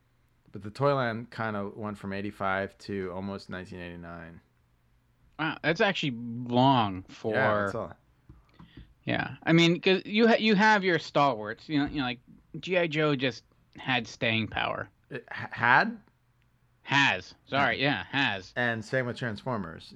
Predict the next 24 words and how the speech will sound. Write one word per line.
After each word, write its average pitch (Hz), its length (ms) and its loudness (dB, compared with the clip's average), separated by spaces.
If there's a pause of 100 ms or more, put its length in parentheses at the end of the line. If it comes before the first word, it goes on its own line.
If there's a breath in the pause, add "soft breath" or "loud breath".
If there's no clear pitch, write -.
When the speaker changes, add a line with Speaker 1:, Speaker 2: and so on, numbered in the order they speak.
Speaker 1:
yeah. 110 200 -14 (120)
Speaker 2:
Um, 110 520 -10 (2750)
Speaker 1:
But, 147 220 4
I 139 100 2
Speaker 2:
also, 143 160 4
Speaker 1:
mean, 240 100 2
Speaker 2:
yeah, 226 140 2
it, 170 140 -6
it 190 200 -4
was 196 80 -2
Speaker 1:
for 170 60 10
Speaker 2:
weird 165 100 10
Speaker 1:
these 156 180 12
Speaker 2:
how 147 140 6
some 139 120 10
of 147 60 12
those 160 160 10
Speaker 1:
niche, 143 180 -2
Speaker 2:
cartoons 135 640 -6
Speaker 1:
for 143 140 6
these 139 180 8
niche 123 360 6
toy 120 240 10
lines 135 520 6